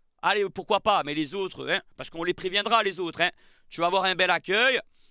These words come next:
Mais attention, ça va se retourner contre toi. Et c'est à l'image de Marseille, de la ville, du club, du stade.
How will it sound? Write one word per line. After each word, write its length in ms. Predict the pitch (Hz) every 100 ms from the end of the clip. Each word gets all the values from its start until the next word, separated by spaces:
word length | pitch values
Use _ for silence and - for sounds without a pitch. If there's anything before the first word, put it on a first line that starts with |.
| - _ _ _ _ _ _ _ _ _ _ _ _
Mais 340 | 139 147 220 220
attention, 420 | 180 233 - 208
ça 140 | -
va 80 | 175
se 80 | -
retourner 320 | 202 196 214
contre 240 | 196 220 208
toi. 160 | 160
Et 60 | 196
c'est 160 | - 240
à 100 | 247
l'image 340 | 285 311 208
de 100 | 170
Marseille, 580 | 190 170 - 226 240 208
de 100 | 175
la 140 | 185
ville, 200 | 175 226
du 160 | 143 175
club, 300 | 220 226 165
du 80 | 175
stade. 420 | - 226 220